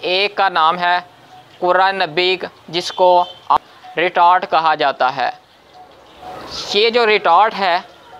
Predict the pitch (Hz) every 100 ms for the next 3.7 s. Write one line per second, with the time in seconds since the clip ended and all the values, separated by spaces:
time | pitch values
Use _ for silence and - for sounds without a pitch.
0 | - - 135 160 180 208 233 247 - 220
1 | 220 - 190 196 233 202 175 180 165 165
2 | 202 - _ 185 185 143 160 196 208 208
3 | 175 170 180 170 156 160 165